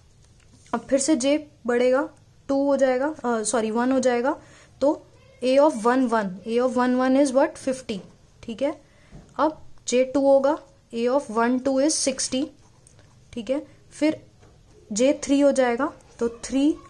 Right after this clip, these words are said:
less than four, क्योंकि ये फ़ोर तक चलने वाला है, तो भी कंडीशन ट्रू है, तो सेवेंटी प्रिंट होगा। अब जैसे ही J फ़ोर होगा तो कंडीशन फॉल्स हो जाएगी, four less than four is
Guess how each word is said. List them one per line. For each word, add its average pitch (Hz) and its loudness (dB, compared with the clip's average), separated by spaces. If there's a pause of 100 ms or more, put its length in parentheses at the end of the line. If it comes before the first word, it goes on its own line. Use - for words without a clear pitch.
less 226 -2
than 262 2
four, 247 2 (260)
क्योंकि 240 -2
ये 320 2
फ़ोर 285 4
तक 294 0
चलने 240 -2
वाला 190 -6
है, 180 -14 (600)
तो 240 2
भी 240 -2
कंडीशन 269 2
ट्रू 277 0
है, 285 6
तो 294 0
सेवेंटी 233 -2
प्रिंट 240 -4
होगा। 240 -2
अब 226 -4
जैसे 226 2
ही 311 4
J 285 2
फ़ोर 285 4
होगा 277 4
तो 294 -4
कंडीशन 262 0
फॉल्स 233 -4
हो 233 -4
जाएगी, 196 -6
four 254 2
less 233 -2
than 254 -2
four 254 2
is 311 2